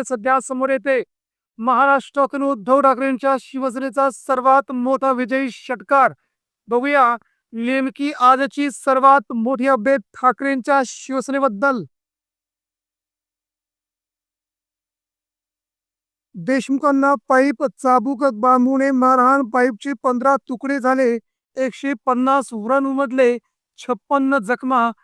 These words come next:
देशमुखांना हालाहाल करून मारले. सर्वात मोठा निरोप पुढे. बिहार निवडणुकीच्या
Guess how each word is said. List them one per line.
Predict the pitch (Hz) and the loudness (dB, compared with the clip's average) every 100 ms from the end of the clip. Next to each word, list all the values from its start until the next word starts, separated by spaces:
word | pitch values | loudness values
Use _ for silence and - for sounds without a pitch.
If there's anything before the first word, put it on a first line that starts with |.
| _ _ - | _ _ -8
देशमुखांना | 247 233 262 269 269 | -6 -4 -2 2 2
हालाहाल | 220 254 254 269 262 | 2 4 6 4 2
करून | 262 269 262 | -2 -2 2
मारले. | 254 262 254 170 _ _ _ | 2 4 2 0 _ _ _
सर्वात | - 247 240 269 240 220 | -6 -2 4 4 4 -2
मोठा | 196 247 262 | -4 -2 0
निरोप | 262 269 214 - | 0 0 -4 -2
पुढे. | 247 247 262 240 147 _ _ _ _ _ _ _ _ _ _ _ _ _ _ _ _ _ _ _ _ _ _ _ _ _ _ _ _ _ _ _ _ _ _ _ _ - | -2 0 0 -2 -4 _ _ _ _ _ _ _ _ _ _ _ _ _ _ _ _ _ _ _ _ _ _ _ _ _ _ _ _ _ _ _ _ _ _ _ _ -10
बिहार | 190 262 247 302 | -2 0 2 2
निवडणुकीच्या | 285 262 254 240 220 | 2 0 -2 -4 0